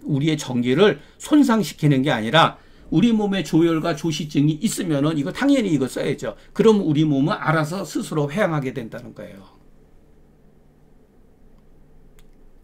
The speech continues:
그러니까 잘못 쓰면은 문제가 되죠. 당연히. 예, 망향증에 있는 사람한테 대승기탕 함부로 쓰면 잘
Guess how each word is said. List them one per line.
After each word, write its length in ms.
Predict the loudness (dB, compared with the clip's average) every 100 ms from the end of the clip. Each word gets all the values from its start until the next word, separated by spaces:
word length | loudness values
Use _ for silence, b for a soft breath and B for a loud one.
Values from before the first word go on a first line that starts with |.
| -20 -4
그러니까 360 | 0 2 0 -2 -12
잘못 360 | -4 4 4 6
쓰면은 560 | 2 2 0 0 0
문제가 380 | 0 0 0 -2
되죠. 540 | -6 -10 -12 -12 -14 -16
당연히. 680 | -10 -6 -6 -6 -4 -4 -8 _ -12
예, 100 | -6
망향증에 1000 | 0 2 2 2 2 0 -2 0 2 2
있는 240 | 2 0
사람한테 540 | 0 -2 -2 -4 -6 -4
대승기탕 500 | -4 -4 -8 -8 -8
함부로 220 | -6 -6
쓰면 300 | -8 -12 -12
잘 180 | -10